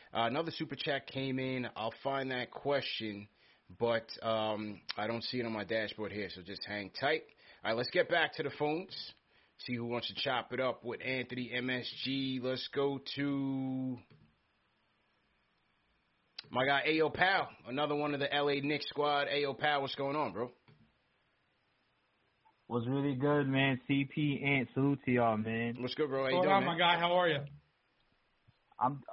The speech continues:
Speaker 2: I'm doing really well, man. Been a Knicks fan since ninety-two, but in ninety-two I was, like,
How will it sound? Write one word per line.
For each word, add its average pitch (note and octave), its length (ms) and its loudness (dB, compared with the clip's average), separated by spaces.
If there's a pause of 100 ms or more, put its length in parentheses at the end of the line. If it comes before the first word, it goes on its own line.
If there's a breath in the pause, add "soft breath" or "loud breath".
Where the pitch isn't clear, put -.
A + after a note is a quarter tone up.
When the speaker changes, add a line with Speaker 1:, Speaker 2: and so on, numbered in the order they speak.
(100)
Speaker 2:
I'm D3 160 -2
doing E3 260 0
really E3+ 220 0
well, E3+ 200 4
man. D3+ 280 -2
Been D3 140 -2
a C#3 40 -2
Knicks C#3+ 280 -4
fan D3 240 -4
since C3 120 -10
ninety-two, D3 760 0
but B2+ 140 4
in A#2+ 120 0
ninety-two C3+ 500 -2
I C3 80 6
was, A#2 200 -2
like, G#2+ 240 0